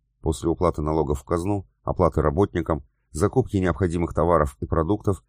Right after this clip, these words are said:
чистая прибыль составляла двести пятьдесят золотых. Ну а так как Лен до сего момента принадлежал казне, так и вся прибыль отходила ей. В этом году прибыль уже останется новому владельцу, то есть Дарку.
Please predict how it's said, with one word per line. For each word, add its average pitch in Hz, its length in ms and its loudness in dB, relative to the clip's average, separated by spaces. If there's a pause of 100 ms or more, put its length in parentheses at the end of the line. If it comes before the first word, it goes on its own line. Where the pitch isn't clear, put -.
(240)
чистая 76 480 0
прибыль 98 320 2
составляла 90 640 2
двести 82 460 -2
пятьдесят 76 420 -2
золотых. 71 460 0 (640)
Ну 90 120 0
а 92 60 4
так 90 240 2
как - 180 0
Лен 85 280 2
до 76 180 -4
сего 85 300 0
момента 82 480 0
принадлежал 78 640 0
казне, 90 420 -2 (300)
так - 160 2
и 117 60 4
вся - 180 2
прибыль 98 340 2
отходила 76 480 0
ей. 67 320 0 (560)
В 73 120 -2
этом 78 260 2
году 76 320 2
прибыль 101 380 0
уже 87 200 2
останется 92 520 0
новому 87 420 0
владельцу, 80 600 0 (240)
то 110 140 4
есть - 320 0
Дарку. 65 480 -2